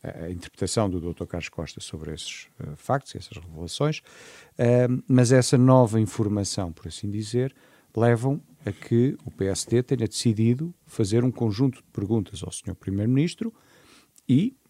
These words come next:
em função daquilo que forem as respostas que o senhor Primeiro-Ministro vier a, a, a fazer, a, a ponderar o que, quais os passos seguintes. O primeiro tema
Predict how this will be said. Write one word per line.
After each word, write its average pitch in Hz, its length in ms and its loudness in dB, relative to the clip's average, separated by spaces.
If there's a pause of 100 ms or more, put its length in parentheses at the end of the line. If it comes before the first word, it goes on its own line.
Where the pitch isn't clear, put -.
(320)
em 95 120 -6
função 104 580 0
daquilo 92 540 -4 (120)
que - 80 -20
forem 82 300 -8
as 82 120 -8
respostas - 580 -8
que - 120 -20
o - 40 -20
senhor 95 200 -12
Primeiro-Ministro 90 640 -12 (680)
vier 90 460 -4
a, 78 1200 -12
a, 104 40 -10
a - 20 -14
fazer, 120 500 2 (340)
a, 98 720 0
a 87 40 -12 (180)
ponderar 98 580 2 (760)
o 104 100 -6
que, - 120 -18 (240)
quais 113 240 4
os 101 100 -4
passos - 460 -2
seguintes. 82 380 -10 (680)
O 180 60 -10
primeiro 101 340 6
tema 143 360 4